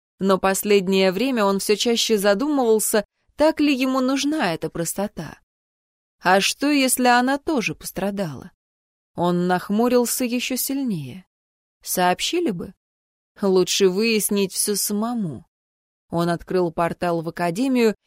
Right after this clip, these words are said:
и направился в корпус целителей. Попадающиеся на пути ученики и учителя кланялись и отступали, но Тень не обращал на них внимания,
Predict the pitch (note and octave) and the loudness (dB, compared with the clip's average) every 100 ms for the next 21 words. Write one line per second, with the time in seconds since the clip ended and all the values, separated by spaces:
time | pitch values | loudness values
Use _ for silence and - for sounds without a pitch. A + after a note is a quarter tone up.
0 | _ C#4 C4+ A#3 A#3 C4+ C4+ C4+ - B3+ | _ 2 4 4 2 -2 -2 -4 -2 -4
1 | - E3 D#3 - D#3+ - - G3 E3+ F3 | -4 -6 -6 -8 -10 -8 -6 -6 -6 -8
2 | - B2+ D3+ - _ _ _ - D#3+ E3 | -12 -12 -14 -20 _ _ _ -6 -2 0
3 | E3 E3 D#3 E3+ E3+ - F3 E3+ F3 F3+ | 2 0 0 -2 -2 -2 -4 -6 -4 -2
4 | F3 - E3+ E3+ F#3 F3 E3 D#3+ - F3 | -2 -4 -6 -6 -2 0 0 -2 -4 -4
5 | E3 A3 A#3+ _ _ - B3 D4 C#4+ C#4+ | -2 -2 -4 _ _ 0 2 4 4 2
6 | C4+ C#4+ C#4 - D4+ C#4 A#3+ F3 D#3+ E3+ | 2 2 0 -2 -4 -2 -2 -2 -2 -2
7 | F3 E3+ G#3+ A#3+ A#3 A3+ A3 G3+ G3+ G3 | -2 -2 -2 0 2 2 0 0 -2 -2
8 | - D#3+ D#3 D#3+ D#3+ - F3 G3 F3+ C#3+ | -4 -4 -4 -6 -6 -6 -4 -2 -4 -6
9 | B2 A2+ - | -10 -16 -20